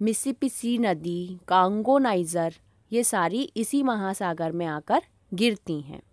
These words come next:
अटलांटिक महासागर विश्व का सबसे अधिक व्यस्त महासागर है। अटलांटिक महासागर में दुनिया के दूसरे महासागरों की अपेक्षा सबसे ज़्यादा मछलियाँ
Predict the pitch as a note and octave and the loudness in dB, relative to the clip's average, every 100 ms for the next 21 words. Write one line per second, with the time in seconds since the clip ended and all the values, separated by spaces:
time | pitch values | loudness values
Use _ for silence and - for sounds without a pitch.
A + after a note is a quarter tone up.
0 | _ _ _ F3 - F#3 F3+ G3 C#4 C4+ | _ _ _ -6 -4 0 0 0 0 2
1 | G#3 F3+ F#3 D#3 D#3+ F#3 F3+ G#3 A#3+ B3+ | 0 -2 -2 -4 -4 -6 -4 -4 -4 -6
2 | - G3 A#3+ - A#3+ A#3+ - - C4 - | -2 -2 -2 -2 -2 -2 -6 -8 -6 -6
3 | - F#3+ G3+ A#3 D#3 D3+ E3+ G#3 C#4 - | -4 -4 -2 -4 -8 -6 0 2 2 0
4 | D4 A#3+ G3 F3+ E3+ E3+ C#3+ D3+ D3+ D3+ | -2 -2 -2 -4 -6 -6 -8 -10 -16 -16
5 | - _ _ _ _ _ _ _ _ _ | -20 _ _ _ _ _ _ _ _ _
6 | - _ _ _ _ - - - - - | -4 _ _ _ _ -20 -20 -20 -20 -20
7 | _ _ _ _ _ _ _ - G#3+ - | _ _ _ _ _ _ _ -10 -10 -6
8 | G#3 G3+ G#3 C4 B3+ G#3+ G#3 G3 F3+ F3+ | -6 -6 -6 -4 -4 -4 -4 -6 -6 -6
9 | F3+ G3+ A#3 F3+ G3 F#3+ G#3 G#3+ - A#3 | -6 -4 -6 -6 -4 -4 -2 -4 -6 -8
10 | E3+ F#3+ F#3 B3+ B3+ A3 G3+ G3+ G3 F3+ | -6 -12 -8 -4 -2 -2 -6 -6 -6 -6
11 | F3+ F3+ G3 F3 - E3+ - A3+ - G3+ | -8 -8 -8 -10 -10 -12 -10 -10 -8 -10
12 | - A#3 G3+ F3+ G3+ A#3+ G#3 - G3 A3 | -6 -4 -4 -4 -2 -4 -4 -6 -6 -6